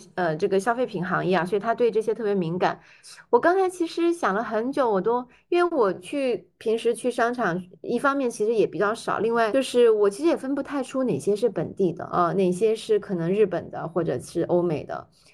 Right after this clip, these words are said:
嗯，但我刚才想到一个，就是因为我们经常有外国同事来新加坡，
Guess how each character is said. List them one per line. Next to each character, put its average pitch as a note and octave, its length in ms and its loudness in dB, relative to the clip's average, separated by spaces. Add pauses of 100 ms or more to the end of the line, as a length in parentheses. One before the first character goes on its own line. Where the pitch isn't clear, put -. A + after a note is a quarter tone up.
(140)
嗯， F#3 600 0
但 C4 180 2
我 G3+ 120 4
刚 B3+ 180 -2
才 D#4+ 100 0
想 - 240 -4
到 G#3 160 0
一 G3 120 -2
个， G3+ 180 0
就 G#3 120 0
是 F#3+ 260 0
因 F3 80 -2
为 B3 120 4
我 B3+ 80 4
们 F#3 100 2
经 A#3 160 -2
常 A3+ 180 -2
有 G3 120 0
外 G3+ 180 2
国 F#3+ 140 -2
同 F#3+ 180 -6
事 F#3 180 -2
来 D3+ 180 2
新 F3+ 160 0
加 F#3 160 2
坡， G3+ 340 -4